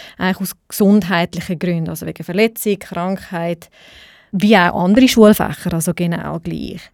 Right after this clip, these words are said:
Jetzt religiöse Gründe, Stichwort Religionsfreiheit, langen in der Regel nicht für einen Dispens. Das haben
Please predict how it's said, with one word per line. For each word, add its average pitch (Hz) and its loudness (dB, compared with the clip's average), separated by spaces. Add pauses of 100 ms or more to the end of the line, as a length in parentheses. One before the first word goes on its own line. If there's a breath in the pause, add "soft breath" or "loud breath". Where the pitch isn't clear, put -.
(840 soft breath)
Jetzt 208 -2
religiöse 220 4
Gründe, - 0
Stichwort - 0
Religionsfreiheit, 185 -2 (240)
langen 196 2
in 226 0
der 208 2
Regel 190 0
nicht 165 -2
für 180 -4
einen 165 0
Dispens. - -10
Das - -12
haben 247 -4